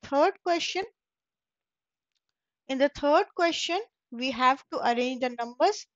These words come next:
sixteen, six and sixty-six. According to the first rule, there is one digit number. One digit number is always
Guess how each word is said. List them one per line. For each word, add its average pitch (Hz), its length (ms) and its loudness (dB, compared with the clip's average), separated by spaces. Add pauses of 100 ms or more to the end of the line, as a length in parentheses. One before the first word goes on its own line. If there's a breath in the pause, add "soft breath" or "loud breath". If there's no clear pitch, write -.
(1080)
sixteen, 349 720 0
six - 580 0
and 226 240 -4
sixty-six. - 880 0 (960)
According 247 400 2 (100)
to 415 140 0
the 294 80 4
first - 480 -2
rule, 381 180 0 (380)
there 247 260 2
is 294 400 4 (120)
one 240 340 4
digit 311 380 -4
number. 330 260 0 (460 soft breath)
One 240 280 4
digit 254 320 -2
number 254 260 -2
is 285 160 -2 (160)
always 285 880 6